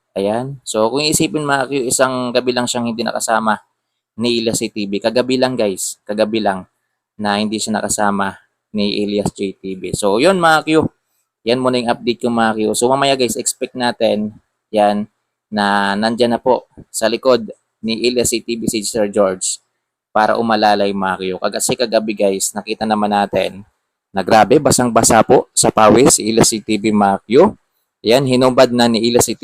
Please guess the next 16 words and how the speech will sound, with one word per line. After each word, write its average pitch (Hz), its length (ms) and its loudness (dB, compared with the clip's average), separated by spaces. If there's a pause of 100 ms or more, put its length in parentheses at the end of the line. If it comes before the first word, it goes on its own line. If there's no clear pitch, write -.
B 113 140 4
yung 113 100 0
kanyang 110 240 0
damit 113 320 0
mga 110 320 2
Q. 110 300 2
Piniga, 123 500 2 (480)
yan 117 220 4
at 117 100 -2
binigay 117 480 2
sa 113 160 2
crown. 101 380 0
Pinag-agawan 147 720 4
yun 151 180 2
guys. 117 400 4 (160)
Nag-viral 127 480 6